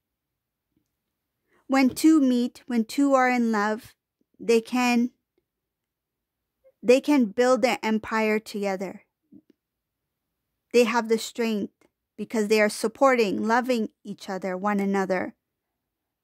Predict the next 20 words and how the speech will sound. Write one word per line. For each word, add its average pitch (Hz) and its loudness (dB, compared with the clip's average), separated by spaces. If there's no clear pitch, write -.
And 240 2
he 277 4
expected 247 -6
this 214 -4
from 214 -2
this, 208 -6
this 220 0
individual, 214 -2
but 220 0
his 262 -4
dreams 277 0
got 220 -4
shattered 220 -2
in 202 -6
this 196 -12
reading. 190 -8
It's - -12
showing 254 -2
here 240 0
that 208 -2